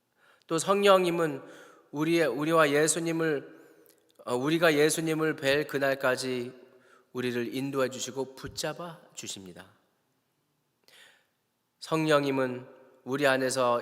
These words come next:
일하셔서 우리를 변화시키시고 또 온전히 그리스도의 모습으로 자라가게 한다고 하십니다. 이 모든 것은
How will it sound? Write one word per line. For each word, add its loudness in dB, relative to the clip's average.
일하셔서 -2
우리를 -4
변화시키시고 -8
또 0
온전히 2
그리스도의 -4
모습으로 -4
자라가게 -8
한다고 -14
하십니다. -16
이 -4
모든 2
것은 0